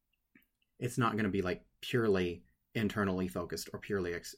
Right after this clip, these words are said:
externally focused. Like I said with the internalized homophobia, that is, that has internal focus on it and its root, but it manifests externally, if that makes any sense. It's all about recognizing those behaviors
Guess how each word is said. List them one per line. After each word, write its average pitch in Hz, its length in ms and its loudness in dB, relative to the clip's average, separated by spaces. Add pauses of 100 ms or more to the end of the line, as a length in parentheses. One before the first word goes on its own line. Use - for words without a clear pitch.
(100)
externally 101 480 -2
focused. - 360 -10 (300)
Like 131 160 6
I 120 80 4
said 101 180 2
with 98 120 0
the 98 140 4
internalized 95 500 -2
homophobia, 92 600 0 (280)
that 135 280 6
is, 104 300 0 (1400)
that 139 200 6
has 131 340 0 (180)
internal 170 760 4
focus 175 380 2
on 135 120 4
it 123 120 -2
and 123 140 2
its 107 160 -4
root, 139 340 4
but 117 120 0
it - 160 -4 (360)
manifests 135 520 4
externally, 143 640 0
if 135 100 -4
that 147 180 -2
makes 143 220 -2
any 143 140 0
sense. 139 480 -4 (2000)
It's 139 160 0
all 165 200 4
about 151 240 4
recognizing 110 540 2
those 92 140 -2
behaviors - 580 -10